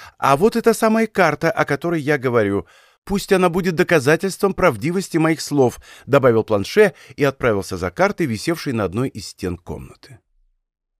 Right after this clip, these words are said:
И он действительно принес карту Франции, на которой опытный взгляд Атоса обнаружил маршрут, наколотый крошечными булавками.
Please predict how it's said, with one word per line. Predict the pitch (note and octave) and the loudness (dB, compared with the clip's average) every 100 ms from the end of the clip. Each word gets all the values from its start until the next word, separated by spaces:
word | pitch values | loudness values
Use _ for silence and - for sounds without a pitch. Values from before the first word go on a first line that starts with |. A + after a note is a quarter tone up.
| - | -2
И | |
он | F#3+ A3 | 0 2
действительно | G3+ G3+ F#3 F3+ - D#3+ D#3 C#3+ _ _ - | 0 -6 -4 -6 -4 -4 -4 -6 _ _ -2
принес | C#3+ C#3+ B2 | 2 4 2
карту | - G3+ - | 0 -4 -4
Франции, | F2+ A2 F#3 G3 G#3+ G#3+ - - - | -4 0 2 2 2 0 0 -14 -12
на | B2 D3 | -6 -2
которой | E3 A3 G#3 | 2 2 2
опытный | - F#3 - - D#3 | 4 2 2 0 0
взгляд | A2+ C#3+ D3 | 2 2 2
Атоса | B2 G3 G#3 F#3 | 2 2 0 2
обнаружил | E3+ E3 E3+ D3 A#2+ A#2+ | 0 2 0 0 0 2
маршрут, | A#2 - D3 G3 - - - | 2 0 -4 -4 -6 -20 -2
наколотый | C3+ C#3 E3 E3+ D#3+ D#3 | 0 2 2 0 0 -4
крошечными | - D3 E3+ D3+ - C3 C3 | -2 -2 -2 -4 -8 -6 -6
булавками. | A#2+ A2+ G2 F2 - - - | -6 0 0 0 -8 -18 -20